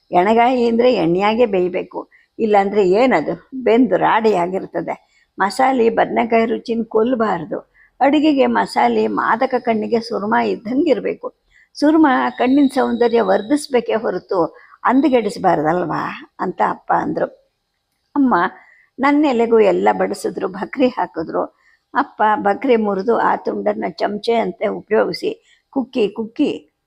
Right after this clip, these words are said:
ಪುಂಡಿಯ ಪಲ್ಯ ಒಗ್ಗರಣೆನ ಬೆರೆಸ್ಕೊಂಡ್ರು, ಅದನ್ನ ಬಾಯಿಗೆ ಇಟ್ಕೊಂಡ್ರು. ಒಂದೆರಡು ತೂತು ತಿಂದ್ರು. "ಭೇಷ್,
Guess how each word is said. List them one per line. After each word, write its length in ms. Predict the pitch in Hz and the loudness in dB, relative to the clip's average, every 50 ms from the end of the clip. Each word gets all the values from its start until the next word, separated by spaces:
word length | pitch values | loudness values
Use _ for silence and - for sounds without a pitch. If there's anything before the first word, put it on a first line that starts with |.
| _ _ | _ _
ಪುಂಡಿಯ 340 | - 285 294 285 233 220 202 | 0 4 4 4 6 4 2
ಪಲ್ಯ 340 | - - - 175 185 - 202 | 2 0 -2 -2 0 0 0
ಒಗ್ಗರಣೆನ 580 | 196 180 - 180 - - - 190 - 151 - - 339 330 - - | 0 0 -2 -2 0 -2 -2 0 -2 -2 -2 -2 -4 -4 -6 -4
ಬೆರೆಸ್ಕೊಂಡ್ರು, 680 | 180 196 190 202 202 - - - - 170 156 185 180 185 | -2 0 0 0 -2 -4 -6 -6 -6 -6 -4 -4 -4 -4
ಅದನ್ನ 340 | - - - 196 220 269 370 - - - 294 254 | -4 -4 -6 -6 -6 -6 -6 -6 -10 -18 -20 -4
ಬಾಯಿಗೆ 340 | 220 - - 202 277 254 220 | -2 0 0 0 0 -2 -4
ಇಟ್ಕೊಂಡ್ರು. 480 | - - - - 202 180 165 - - - - _ _ - - _ _ _ _ | -6 -8 -8 -8 -8 -6 -6 -8 -12 -18 -20 _ _ -20 -20 _ _ _ _
ಒಂದೆರಡು 480 | 262 302 302 285 247 240 214 202 196 190 | 0 2 4 4 2 2 0 0 -4 -4
ತೂತು 360 | - 262 311 - - 220 208 | -4 -4 -4 -2 -2 -4 -4
ತಿಂದ್ರು. 420 | 208 - 214 196 175 165 170 - | -2 -2 -2 -2 -2 -2 -4 -4
"ಭೇಷ್, 680 | - 175 185 196 185 170 170 - - - - - _ | -4 -2 0 0 0 0 -2 -4 -10 -12 -14 -18 _